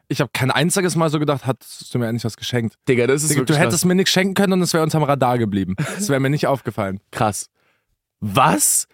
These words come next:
Speaker 2: Alter, ich dachte safe, dass es so ein bisschen dich anknackst. Aber okay, egal. Äh,
Speaker 1: Vielleicht, weil mir sonst auch keiner was geschenkt hat,
Speaker 2: <laughs>
Speaker 1: deswegen ist es nicht so aus-, rausgestochen.
Speaker 2: <laughs> Bester Freundeskreis von Gard.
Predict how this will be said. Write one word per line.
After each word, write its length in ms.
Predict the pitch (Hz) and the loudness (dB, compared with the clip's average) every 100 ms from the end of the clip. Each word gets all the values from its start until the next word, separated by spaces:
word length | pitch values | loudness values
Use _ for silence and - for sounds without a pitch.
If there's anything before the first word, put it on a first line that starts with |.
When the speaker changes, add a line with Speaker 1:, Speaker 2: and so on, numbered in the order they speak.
| _ | _
Speaker 2:
Alter, 260 | - 139 135 | -2 2 2
ich 80 | 120 | 2
dachte 260 | 127 117 98 | 0 0 -2
safe, 340 | - 135 160 | 2 2 2
dass 140 | - 120 | 0 0
es 100 | 110 | 0
so 80 | 127 | 0
ein 80 | 117 | 0
bisschen 360 | 139 156 156 | 0 0 0
dich 240 | 147 143 - | 0 0 0
anknackst. 640 | 120 113 - 87 - - - - | 0 -2 0 0 -2 -8 -14 -6
Aber 200 | - 135 | -2 0
okay, 240 | 127 123 | 0 -2
egal. 340 | 110 104 98 85 - _ _ _ | -2 0 -2 -2 -10 _ _ _
Äh, 300 | - 110 110 | -2 0 2
Speaker 1:
Vielleicht, 180 | 107 107 | 0 0
weil 80 | 117 | 0
mir 120 | 113 | 0
sonst 320 | 98 110 139 - | 0 -2 -2 -4
auch 180 | 131 - | -4 -4
keiner 300 | - 101 95 | -4 -4 -4
was 180 | 95 - | -6 -8
geschenkt 380 | 104 101 98 | -6 -2 0
hat, 100 | 190 | 0
Speaker 2:
<laughs> 20 | - | 0
Speaker 1:
deswegen 240 | - 110 | -2 -4
ist 140 | 107 | -2
es 120 | - 127 | -4 -4
nicht 140 | 110 | -4
so 160 | - 104 | -4 -4
aus-, 340 | 101 127 - - - | -2 -4 -6 -8 -4
rausgestochen. 760 | 113 131 - - 101 95 - - - - - - | -4 -4 -8 -4 -4 -2 -2 -2 -8 -6 -2 -2
Speaker 2:
<laughs> 460 | - 247 220 - | 0 0 0 -2
Bester 520 | - 208 - - 160 | 0 0 -2 -2 -2
Freundeskreis 1120 | - - 151 156 - 160 - - - 151 - - | -2 -4 -4 -2 -6 -12 -18 -16 -8 -8 -8 -16
von 320 | - 107 113 104 | -14 -12 -14 -14
Gard. 200 | - | -14